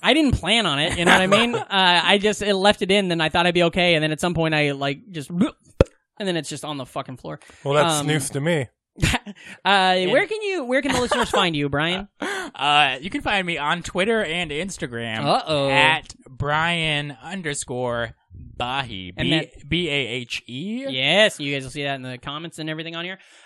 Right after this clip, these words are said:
Speaker 1: Uh, fantastic. And your podcast. Go ahead and plug all that shit. Where they can get that.
Speaker 2: Uh, uh, on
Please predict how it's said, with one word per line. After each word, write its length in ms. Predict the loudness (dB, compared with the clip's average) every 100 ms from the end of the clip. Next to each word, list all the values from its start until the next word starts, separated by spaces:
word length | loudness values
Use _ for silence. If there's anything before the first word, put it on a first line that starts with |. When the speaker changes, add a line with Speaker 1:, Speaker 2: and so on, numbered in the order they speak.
| -6
Speaker 1:
Uh, 580 | -2 0 0 0 0 0
fantastic. 560 | -2 -2 -2 -2 0 -2
And 100 | 0
your 100 | 0
podcast. 360 | 0 0 -2 -2
Go 100 | -2
ahead 60 |
and 120 | -2
plug 160 | 0 2
all 100 | 2
that 160 | 0 -2
shit. 100 | -2
Where 120 | 0
they 80 | 2
can 120 | 4
get 60 |
that. 200 | 4 6 6
Speaker 2:
Uh, 20 |
uh, 680 | 4 4 2 2 2 2 0
on 300 | 0 0